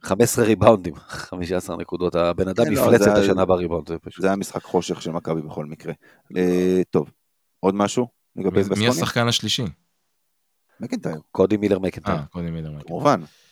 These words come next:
Speaker 2: כאילו
Speaker 3: אה, כן, מר לורנזו בראון, אה,
Speaker 2: היקר.
Speaker 3: זוהי קריאה, במשחק הזה אתה צריך לשמור.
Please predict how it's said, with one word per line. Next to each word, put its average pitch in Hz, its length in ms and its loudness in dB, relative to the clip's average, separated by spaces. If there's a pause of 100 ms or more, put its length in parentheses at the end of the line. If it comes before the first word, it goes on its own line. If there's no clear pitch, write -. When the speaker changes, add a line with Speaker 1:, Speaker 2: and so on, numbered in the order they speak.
(180)
Speaker 2:
כאילו 85 140 -10
Speaker 3:
אה, 101 260 4 (100)
כן, 104 180 4 (180)
מר 120 260 4
לורנזו 120 440 4
בראון, 117 500 4 (100)
אה, 90 1000 -2 (280)
Speaker 2:
היקר. 90 300 2
Speaker 3:
זוהי 117 200 4
קריאה, 113 640 2 (680)
במשחק 104 500 2
הזה 110 160 2
אתה 110 160 0
צריך 87 240 -2
לשמור. 80 340 -2